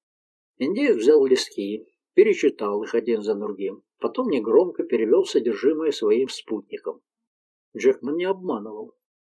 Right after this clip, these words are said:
С полдюжины подписей стояло под договорами о продаже земель дакотов, и среди них подпись одного из верховных вождей о передаче довольно значительной территории. Полковник торжественно усмехнулся.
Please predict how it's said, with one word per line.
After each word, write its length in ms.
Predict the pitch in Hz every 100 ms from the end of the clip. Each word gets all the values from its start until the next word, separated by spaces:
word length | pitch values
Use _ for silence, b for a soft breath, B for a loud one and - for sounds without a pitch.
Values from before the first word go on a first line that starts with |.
| _
С 120 | -
полдюжины 600 | - 113 113 190 208 156
подписей 540 | 113 - 170 - - 160
стояло 560 | - 113 110 139 175
под 260 | 170 131 123
договорами 880 | 120 104 113 104 107 117 143 156 -
о 80 | -
продаже 520 | 127 104 107 107 123
земель 400 | 110 131 143 147
дакотов, 500 | 147 - 214 214 123 - _ _ -
и 60 |
среди 420 | 120 147 147 180 233
них 240 | 269 -
подпись 420 | - 233 - -
одного 380 | - - - 226
из 100 | 147
верховных 540 | 110 - 180 214 151
вождей 480 | 110 104 117 165 170
о 20 |
передаче 540 | - 113 107 135 165 240
довольно 440 | 220 - 110 156
значительной 640 | 147 180 175 - 110 139 139
территории. 680 | 165 180 - 92 90 87 _ _ _ _ _ -
Полковник 640 | 110 - 175 185 175 160
торжественно 600 | - 113 120 147 - 135 135
усмехнулся. 680 | - 131 - 165 170 -